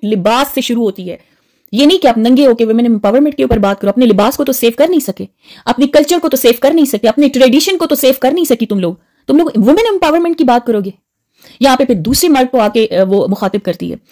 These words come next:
और मुझे फिर ये feel होता है, आप इमेजिन करें कि ये कैसे फिर इसने अपना बैक दिखाई होगी, फिर इस तरह मुड़ी होगी।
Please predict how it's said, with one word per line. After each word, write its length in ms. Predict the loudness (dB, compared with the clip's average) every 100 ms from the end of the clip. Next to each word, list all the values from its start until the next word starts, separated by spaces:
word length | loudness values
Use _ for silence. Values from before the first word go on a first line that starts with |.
| -8 2
और 60 |
मुझे 300 | 2 4 0 -2
फिर 100 | -4
ये 160 | 0 0
feel 180 | 2 0
होता 180 | 0 0
है, 160 | -4 -8 _ _ _ _ -4
आप 140 | 0
इमेजिन 320 | 4 4 4
करें 220 | 2 0 -2 _ _ -4
कि 60 |
ये 100 | -2
कैसे 280 | 2 0 0
फिर 160 | -2 -2
इसने 240 | -2 -2
अपना 440 | -2 0 2 2 0
बैक 480 | -2 -2 2 2 -2
दिखाई 320 | -6 -2 -2
होगी, 300 | -2 -2 -6
फिर 200 | -4 -6
इस 100 | -2
तरह 100 | 0
मुड़ी 240 | 2 2
होगी। 320 | 2 0 -4